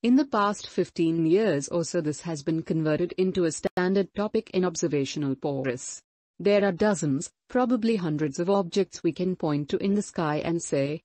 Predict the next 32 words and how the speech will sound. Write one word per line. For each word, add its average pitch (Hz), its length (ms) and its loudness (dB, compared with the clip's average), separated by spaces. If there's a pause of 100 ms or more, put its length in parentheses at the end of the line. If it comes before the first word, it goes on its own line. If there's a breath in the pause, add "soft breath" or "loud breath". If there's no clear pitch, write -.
(140)
"Yes, 170 280 0
those 170 300 0
things 156 360 0
are 170 140 0
black 180 380 0
holes." 139 460 -4 (400)
And 156 180 0
so 190 240 0
now, 131 380 0 (180)
the 165 100 -2
current 180 440 -2
topic 202 320 -2
of 196 200 -4
research 175 460 0
is, 151 180 -2
do 160 180 0
these 160 220 -2
things 220 340 0
that - 200 -2
we 160 140 2
are 147 80 0
pretty 165 340 0
sure 190 340 4
are 180 140 2
black 208 320 0
holes 165 380 2
actually 196 480 2
behave 180 340 0
in 165 80 2
the 156 160 -2
incredibly 202 560 0
bizarre, 147 560 0